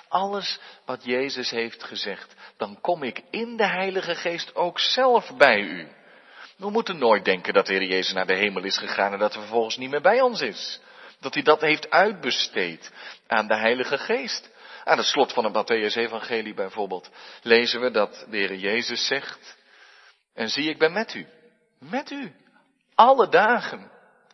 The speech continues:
tot aan de voleinding van de wereld." Dus als het tijdperk van de Heilige Geest aanbreekt, is Jezus niet de afwezige.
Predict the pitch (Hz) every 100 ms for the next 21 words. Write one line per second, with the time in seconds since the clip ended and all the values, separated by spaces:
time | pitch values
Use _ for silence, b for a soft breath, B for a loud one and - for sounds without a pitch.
0 | b b - 240 180 180 135 104 95 -
1 | 175 185 175 165 160 B B B - 143
2 | 127 120 101 87 - - B B B 135
3 | 139 120 - - - 233 277 - - 196
4 | 139 - 127 101 101 139 214 208 - 101
5 | - 180 233 - - - 185 196 185 180
6 | 190 226 226 - - b b b b b
7 | b b _ 110 95 107 107 85 80 87
8 | 139 - - - 113 - 98 101 90 -
9 | - 90